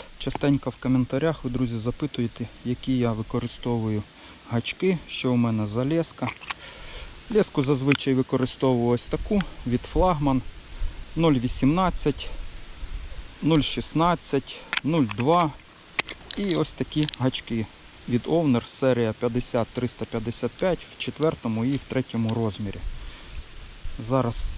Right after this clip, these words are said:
зарядимо, поки не стемніло, опарище. Черв'ячки будемо підбігати вже, як стемніє.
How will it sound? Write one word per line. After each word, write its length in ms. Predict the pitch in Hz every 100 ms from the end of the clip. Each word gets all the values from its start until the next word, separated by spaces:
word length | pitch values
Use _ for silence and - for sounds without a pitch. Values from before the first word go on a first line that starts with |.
| -
зарядимо, 680 | 160 165 160 151 143 151 147 - - - - - - - - - -
поки 240 | 143 139
не 120 | 131
стемніло, 600 | 127 - 139 135 123 120 -
опарище. 600 | 127 - 180 143 - 120 - - - - - - - - - - -
Черв'ячки 560 | - 123 127 - -
будемо 320 | 131 120 120 110 - - - - - - -
підбігати 640 | 123 117 120 123 127 -
вже, 240 | 107 107 117
як 140 | 110 - - - - - - -
стемніє. 680 | - - 127 117 107 98